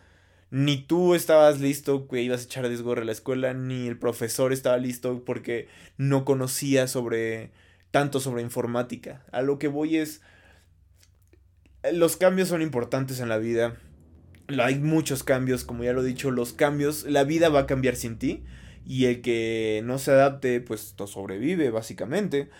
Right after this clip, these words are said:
Entonces, mi único consejo, yo creo, eh, para sobrevivir tanto en la universidad en línea como, como en esta vida es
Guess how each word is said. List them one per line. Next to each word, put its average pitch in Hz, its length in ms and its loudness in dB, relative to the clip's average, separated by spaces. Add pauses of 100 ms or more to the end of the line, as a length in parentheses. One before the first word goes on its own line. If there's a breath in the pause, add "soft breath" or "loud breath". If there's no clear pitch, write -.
(260 loud breath)
Entonces, 151 540 0 (840 soft breath)
mi 151 140 0
único 175 240 2
consejo, 143 560 2
yo 127 160 -2
creo, 123 340 -2 (380)
eh, 113 400 -2 (320)
para 113 200 0
sobrevivir 117 680 -2
tanto 113 320 -4
en 113 60 -4
la 110 80 -4
universidad 113 540 -2
en 123 160 -4
línea 127 340 -4
como, 104 460 -12 (480 soft breath)
como 110 420 -4
en 110 220 -6
esta 123 280 2
vida 131 340 4
es 127 260 -2